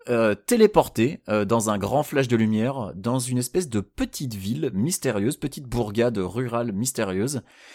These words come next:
Et, euh, quand ils essayent de, de quitter, euh, la, la, la bourgade, il y a une espèce de périmètre tout autour d'eux. Et, euh, l'un d'entre eux essaye de quitter ce périmètre et se retrouve pulvérisé. Et donc on comprend que les mecs sont un peu coincés là. Et, euh,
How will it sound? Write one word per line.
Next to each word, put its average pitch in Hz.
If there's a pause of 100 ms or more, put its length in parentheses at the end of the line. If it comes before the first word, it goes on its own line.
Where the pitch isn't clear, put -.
(260)
Et, 143
euh, 104
quand 120
ils 123
essayent 165
de, 117
de 98
quitter, 156
euh, 110
la, 92
la, 87
la 95
bourgade, 107
il 123
y -
a 107
une 113
espèce 127
de 104
périmètre 135
tout 175
autour 120
d'eux. 104 (580)
Et, 107
euh, 101
l'un 143
d'entre 156
eux 143
essaye 151
de 139
quitter 123
ce -
périmètre 117
et 135
se 127
retrouve 123 (180)
pulvérisé. 127 (600)
Et 110
donc 135
on 127
comprend 127
que 104
les 98
mecs 139
sont 101
un 110
peu 185
coincés 139
là. 98 (540)
Et, 123
euh, 90